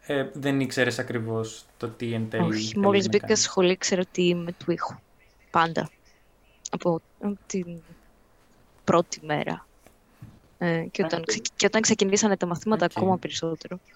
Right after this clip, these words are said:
Speaker 2: Έβρισκα ότι με ενδιαφέρει ο ήχος.
Speaker 1: Το, <laughs> το καταλαβαίνω απόλυτα, γιατί και εγώ ταυτίζομαι. Ε, γενικότερα να πούμε ότι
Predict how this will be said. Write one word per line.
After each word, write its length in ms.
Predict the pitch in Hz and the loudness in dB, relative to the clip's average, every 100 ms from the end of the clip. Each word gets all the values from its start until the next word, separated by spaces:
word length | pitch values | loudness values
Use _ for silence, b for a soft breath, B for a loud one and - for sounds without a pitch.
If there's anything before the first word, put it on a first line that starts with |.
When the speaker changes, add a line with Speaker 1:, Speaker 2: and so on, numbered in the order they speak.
| b b b | b b b
Speaker 2:
Έβρισκα 500 | 180 165 - 180 185 | 2 2 -2 4 6
ότι 500 | 190 - 226 202 196 | 6 4 2 0 -2
με 100 | 190 | -2
ενδιαφέρει 800 | 180 175 175 - 170 170 170 - _ _ b b _ | 0 0 -2 -2 2 2 0 -8 _ _ b b _
ο 180 | - 180 | -4 -2
ήχος. 460 | 175 - 190 - - _ _ _ _ _ _ _ _ _ _ _ _ _ | -4 -6 -10 -10 -12 _ _ _ _ _ _ _ _ _ _ _ _ _
Speaker 1:
Το, 380 | 123 120 117 113 | -4 0 -2 -2
<laughs> 300 | 117 - - | -8 -10 -6
το 60 | |
καταλαβαίνω 540 | 127 127 131 131 139 123 | -2 0 2 2 2 0
απόλυτα, 500 | 120 120 113 131 - - | -2 -2 -2 -8 -14 -12
γιατί 280 | 127 113 113 | -10 -8 -6
και 100 | 120 | -4
εγώ 120 | 120 | -4
ταυτίζομαι. 640 | 117 113 123 117 117 120 - B B B B B | -6 -8 -8 -4 -4 -6 -10 B B B B B
Ε, 420 | 131 131 127 127 127 | 2 4 4 2 -4
γενικότερα 540 | 139 131 131 165 175 | -4 -2 0 0 0
να 120 | 165 156 | -2 -2
πούμε 220 | 170 165 | -2 -4
ότι 320 | 160 160 151 | -4 -4 -6